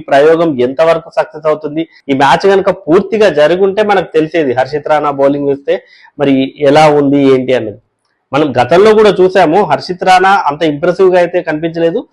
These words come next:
రన్స్ అయితే లీక్ చేస్తుంటాడు. ఓడిఐ లో అయితే ఓకే, ఓడిఐ లో తను కూడా ఓకే, బెటర్ గానే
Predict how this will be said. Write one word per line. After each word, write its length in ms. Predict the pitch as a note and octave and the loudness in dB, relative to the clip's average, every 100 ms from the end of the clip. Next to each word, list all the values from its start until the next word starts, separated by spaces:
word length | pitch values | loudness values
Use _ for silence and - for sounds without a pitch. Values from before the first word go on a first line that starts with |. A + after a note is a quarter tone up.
| _ _ _ - B2 | _ _ _ -2 2
రన్స్ 240 | G#3 A3+ | 2 2
అయితే 200 | A3 A#3 | 2 2
లీక్ 280 | G#3 G#3+ G#3 | 2 2 0
చేస్తుంటాడు. 500 | F3+ - A2 G2+ F#2+ _ _ _ _ _ _ _ B2+ | -2 -4 -8 -10 -12 _ _ _ _ _ _ _ -2
ఓడిఐ 320 | D3 F#3 F#3+ | 2 4 4
లో 100 | F#3+ | 4
అయితే 240 | F#3+ F#3+ G3+ F3 | 2 2 2 2
ఓకే, 280 | E3 F#3+ - D#3 | 2 0 0 2
ఓడిఐ 220 | D#3 F3 | 4 4
లో 160 | E3+ F3+ F3 - - | 4 4 2 -2 -4
తను 140 | D3 | -2
కూడా 220 | D#3 E3 E3 C#3+ | 0 2 2 2
ఓకే, 200 | C#3+ C#3+ | 0 -2
బెటర్ 300 | C3 - D3+ | 0 0 0
గానే 200 | D3+ | 0